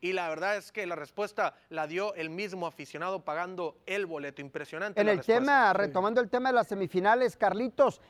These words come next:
Speaker 2: ¿le va a alcanzar a Mazatlán para pegarle a Astros, que tuvo una gran campaña?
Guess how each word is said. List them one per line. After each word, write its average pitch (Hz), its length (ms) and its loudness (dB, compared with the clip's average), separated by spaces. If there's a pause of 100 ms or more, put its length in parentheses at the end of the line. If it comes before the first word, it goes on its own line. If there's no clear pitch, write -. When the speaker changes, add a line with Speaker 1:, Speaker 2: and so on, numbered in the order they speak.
Speaker 2:
¿le 180 160 4
va 202 80 8
a 247 40 8
alcanzar 254 560 2
a 311 80 0
Mazatlán 196 920 0 (300)
para 190 320 6
pegarle 185 440 2
a 196 240 6
Astros, 226 380 -4
que 190 100 0
tuvo 214 220 -2
una 240 120 2
gran 226 200 0
campaña? 233 520 2